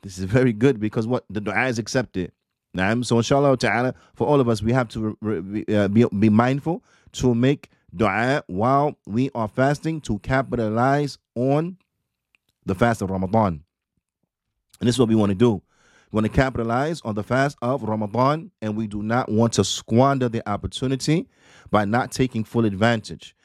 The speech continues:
And likewise, we don't wanna squander the opportunity by doing things that will hurt and negatively impact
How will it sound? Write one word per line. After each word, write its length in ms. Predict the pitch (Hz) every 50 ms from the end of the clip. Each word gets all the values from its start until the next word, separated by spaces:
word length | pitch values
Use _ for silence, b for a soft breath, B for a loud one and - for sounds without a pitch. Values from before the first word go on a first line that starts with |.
| _ _ -
And 180 | - 107 104 110
likewise, 760 | 139 185 214 202 156 160 143 139 131 127 127 127 113 - - _ _ _ _ _ _
we 120 | - 120
don't 160 | 139 156 147 147
wanna 180 | 147 139 123
squander 400 | 123 - - 127 131 139 139 135
the 160 | 123 123 -
opportunity 840 | - 113 101 101 110 - - 131 143 147 135 127 - - 113 110 113 - _ -
by 720 | - 73 76 80 113 127 147 147 139 135 143 156 165 180 _ _ _ _ _ _ _ _ _ _ _ _ _ _ _ _ _ _ _ _ _ _ _ _ _ _ _ _ _ _ _ _ _ _ - -
doing 280 | 135 160 185 190 180
things 760 | 147 - 127 127 120 117 127 156 233 - - - - - - _ _ _ _ _ _ _ _ _ _ -
that 180 | 92 113 123 -
will 180 | 123 117 120
hurt 520 | 117 113 113 135 151 170 - _ - - - _ _ _ _ _ _ _ _ -
and 280 | 117 117 110 107 113
negatively 840 | 123 143 165 147 156 143 123 - - - 147 135 123 127 123 123 - -
impact 720 | 147 160 170 156 - 135 139 151 180 190 _ - -